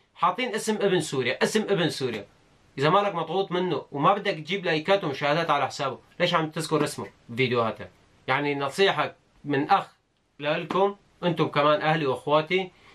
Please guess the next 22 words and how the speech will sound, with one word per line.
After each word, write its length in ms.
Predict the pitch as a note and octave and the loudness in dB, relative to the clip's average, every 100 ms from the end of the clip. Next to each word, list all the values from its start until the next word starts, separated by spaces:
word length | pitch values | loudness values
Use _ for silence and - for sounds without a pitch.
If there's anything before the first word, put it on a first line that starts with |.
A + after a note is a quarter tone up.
| _ - | _ 0
لا 120 | F3+ | 0
تضلوا 320 | E3 F3 D3+ | 2 -2 0
تعملوا 320 | D3+ C#3+ C3+ | 0 0 0
هيك، 220 | C3 C#3 | -2 0
آه، 540 | C3 B2 A2+ G#2+ G2+ G2+ | 2 2 0 0 0 -2
شوشرة 640 | - E3 D#3 C3+ B2 A#2 | -2 0 0 2 2 2
على 100 | A2+ | 2
السوشيال 400 | A#2+ D#3 C#3+ B2+ | 0 0 0 0
ميديا. 320 | B2 A#2+ A2 - - | 0 -2 -4 -10 -10
خلينا 360 | - F#3+ B3+ A3 | 0 2 4 2
نكون 600 | E3 F3+ A3+ G#3 F3 D3+ | 2 0 0 2 0 0
رايقين 480 | C#3 C#3+ C#3+ F#3+ E3+ | 2 2 2 2 2
يعني، 420 | B2 A#2 A2+ A#2+ | 2 0 -4 -4
مثل، 460 | B2+ D3+ F#3+ E3+ D3 | -4 0 2 4 4
آه، 280 | C3+ B2 A#2+ - _ _ | 4 2 0 -8 _ _
أوروبيين 500 | D#3+ D#3+ D3 E3 F#3+ | 2 2 2 2 4
اللي 160 | E3+ D3 | 2 2
ما 120 | D#3+ | 4
عم 500 | F3 E3 D#3 D3+ C#3 | 4 4 0 -2 -2
نقول 280 | C3+ B2+ E3+ | -4 0 2
عنهم 300 | D#3+ F3+ E3 | 2 2 0
الكفار. 580 | D3+ D#3 - E3 E3 F3 | -2 -6 0 4 4 2